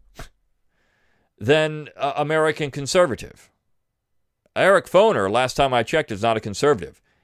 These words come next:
Essentially, they would agree with Eric Foner. "Yeah, we had a second founding. Look at this. Look at all these things we did. And now we're conserving that."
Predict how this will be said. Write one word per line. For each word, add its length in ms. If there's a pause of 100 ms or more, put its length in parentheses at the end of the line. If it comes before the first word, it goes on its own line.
(140)
Essentially, 460
they 140
would 120
agree 240
with 140
Eric 240
Foner. 260
"Yeah, 220
we 140
had 80
a 40
second 320
founding. 320
Look 200
at 100
this. 220
Look 160
at 60
all 180
these 180
things 320
we 100
did. 380 (720)
And 140
now 180
we're 140
conserving 560
that." 320